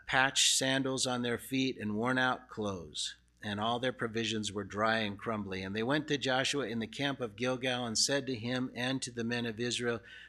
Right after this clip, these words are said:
"We've come from a distant country, so now make a covenant with us." So, uh, unlike the rest of the tribes that were in the land,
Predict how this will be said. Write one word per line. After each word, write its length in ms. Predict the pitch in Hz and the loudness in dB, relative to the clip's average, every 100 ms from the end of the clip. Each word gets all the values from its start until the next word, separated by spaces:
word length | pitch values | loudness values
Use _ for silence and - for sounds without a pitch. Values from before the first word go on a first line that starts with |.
| _ | _
"We've 240 | 123 110 | 0 0
come 300 | - 180 196 | 2 2 4
from 180 | 180 151 | 2 2
a 80 | 131 | 0
distant 540 | 113 165 - 170 139 | 2 2 4 0 -2
country, 500 | - 131 113 104 90 - - | -4 -4 -2 -4 -6 -12 -2
so 280 | - 127 123 | 2 2 4
now 320 | 131 147 147 | 4 4 4
make 320 | 131 139 139 | 4 2 2
a 80 | 139 | -4
covenant 540 | - 120 101 92 87 - | -2 -2 -2 -4 -8 -10
with 240 | 90 - | -12 -10
us." 320 | 78 - - - _ _ _ _ _ _ _ _ _ _ - - - - _ _ | -10 -4 -4 -4 _ _ _ _ _ _ _ _ _ _ -20 -20 -20 -20 _ _
So, 380 | - 147 135 - | -2 2 2 0
uh, 160 | 135 175 - - | 0 -2 -2 0
unlike 640 | 165 214 214 208 202 196 - - _ | 4 4 4 4 4 0 -16 -20 _
the 140 | 123 | -2
rest 480 | 117 120 165 165 - - | 0 2 2 0 -4 -10
of 280 | 117 120 110 98 - - _ - | -6 -6 -8 -14 -20 -20 _ -8
the 100 | 110 | -8
tribes 640 | - 104 95 101 110 - - | -4 -2 -2 -4 -4 -6 -2
that 160 | 110 | -4
were 80 | 107 | -2
in 100 | 107 | -4
the 100 | 98 | -4
land, 420 | 92 90 85 101 | -6 -6 -8 -10